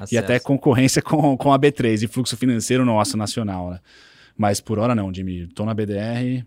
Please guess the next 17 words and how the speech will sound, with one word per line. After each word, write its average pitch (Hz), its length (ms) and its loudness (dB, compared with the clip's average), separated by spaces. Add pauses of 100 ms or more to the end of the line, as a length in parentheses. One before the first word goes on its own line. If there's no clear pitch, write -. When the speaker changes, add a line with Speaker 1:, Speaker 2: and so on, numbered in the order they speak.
(120)
Speaker 1:
nada 233 200 -2
contra, 107 440 0
tá? 113 260 -4
Nada 117 220 -6
contra. 135 500 -6 (220)
Speaker 2:
Eu 202 80 -8
também, 185 280 -2
não 151 120 -4
tenho 160 140 -6
nenhum, 170 400 -4
Speaker 1:
É. 117 180 2
Speaker 2:
nada 180 320 0
contra 160 320 -4
os 127 80 -8
dois 123 220 -4
lados. 95 340 -4
Eu 104 480 -4